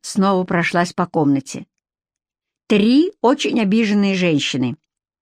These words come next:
Одна в отчаянии и страхе — это Женя. Вторая в вечном чувстве вины и страданиях по поводу своего вранья — Вероника.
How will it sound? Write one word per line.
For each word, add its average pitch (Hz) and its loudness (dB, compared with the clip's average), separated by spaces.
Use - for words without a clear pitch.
Одна 208 2
в 196 2
отчаянии 180 2
и 156 0
страхе — 175 0
это 196 2
Женя. 156 0
Вторая 220 2
в 202 -2
вечном 220 0
чувстве 220 -2
вины 214 2
и 240 2
страданиях 220 0
по 208 0
поводу 220 2
своего 208 0
вранья — 202 0
Вероника. 202 0